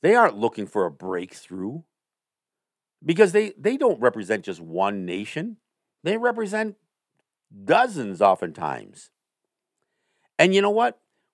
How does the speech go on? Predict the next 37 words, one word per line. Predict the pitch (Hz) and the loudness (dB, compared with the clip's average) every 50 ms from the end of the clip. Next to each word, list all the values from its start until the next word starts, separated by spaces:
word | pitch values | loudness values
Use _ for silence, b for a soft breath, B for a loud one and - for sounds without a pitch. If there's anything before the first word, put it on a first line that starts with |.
| _ | _
We | - 143 175 | -8 -8 -6
can | 165 196 185 160 | -6 -6 -6 -4
get | 147 208 226 | -4 -4 -2
into | 247 233 185 202 180 156 | -2 -4 0 0 2 2
a | |
debate | 127 113 113 104 _ - 131 131 120 104 - _ _ _ _ _ _ _ | 2 0 -4 -2 _ 4 4 4 4 0 -6 _ _ _ _ _ _ _
when | 101 107 113 113 110 107 101 | -2 0 0 0 0 -2 -6
we're | 92 92 | -8 -2
talking | - 135 123 117 107 | 2 2 2 4 4
about | 101 95 87 | 2 0 0
lawyers | 87 92 101 110 107 104 101 92 - | 0 2 2 2 2 2 0 -2 -4
and | 90 87 | -6 -4
lobbyists. | 87 92 95 95 87 82 82 76 - _ _ _ _ _ | 0 0 0 0 0 -2 -6 -10 -12 _ _ _ _ _
Who | _ - 349 392 | _ 6 8 8
do | 349 | 8
they | 269 196 151 | 8 6 4
really | 123 123 127 117 110 | 4 0 -2 -2 -2
represent? | 92 92 90 - - 78 71 87 85 69 57 _ _ _ _ _ 101 | -2 -4 -6 -6 -8 -14 -14 -12 -14 -14 -14 _ _ _ _ _ _
Do | 120 170 | -4 -2
they | 214 214 | -2 -2
really, | 196 170 175 220 269 302 311 233 | -2 -6 -6 -6 -4 -4 -2 0
I | 165 156 | 0 0
mean, | 160 151 143 | 0 2 2
look, | 190 165 - - _ _ 104 98 | 0 0 0 -4 _ _ -12 -12
th-, | 123 - _ | -12 -12 _
they | - 127 151 | -4 -2 0
may | 208 269 269 | 0 0 0
be | 247 170 | 0 0
getting | 127 151 135 123 104 | 2 2 0 0 -2
paid | - - - 175 185 185 151 - | -6 -4 -2 0 0 0 -2 0
primarily | - 117 107 101 110 120 120 107 98 92 | 2 2 2 4 4 4 4 4 2 0
by, | 85 80 95 87 85 82 80 - _ _ _ _ _ _ _ _ | 2 4 4 4 4 2 -2 -8 _ _ _ _ _ _ _ _
you | 110 107 | -6 -6
know, | 95 90 87 - _ _ _ _ _ _ _ | -6 -6 -6 -10 _ _ _ _ _ _ _
in, | 104 104 98 - | -14 -14 -12 -10
in | 110 110 107 | -8 -8 -6
this | 101 104 - - | -6 -8 -10 -12